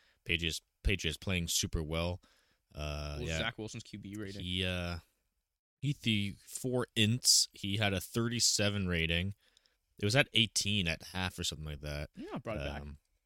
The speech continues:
Speaker 1: McCourty got a pick, Adrian Phillips got one, and J C Jackson got two. But then I think, uh, Xavier Howard had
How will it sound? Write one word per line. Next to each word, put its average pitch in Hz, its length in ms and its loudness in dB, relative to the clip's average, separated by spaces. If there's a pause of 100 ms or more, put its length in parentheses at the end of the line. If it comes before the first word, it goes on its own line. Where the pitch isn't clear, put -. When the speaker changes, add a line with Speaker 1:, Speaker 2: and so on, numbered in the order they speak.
(420)
Speaker 1:
McCourty 113 400 4
got 107 200 6
a 101 80 2
pick, 98 420 4
Adrian 98 300 2
Phillips 95 360 0
got 92 220 2
one, 92 180 0
and 90 140 0
J 92 160 2
C 90 140 4
Jackson 85 440 0
got 80 260 -4
two. 92 380 -4 (440)
But 107 80 -6
then 107 100 -2
I 101 60 -4
think, 120 240 0
uh, 95 300 4 (160)
Xavier 101 320 6
Howard 90 340 0
had 85 220 -2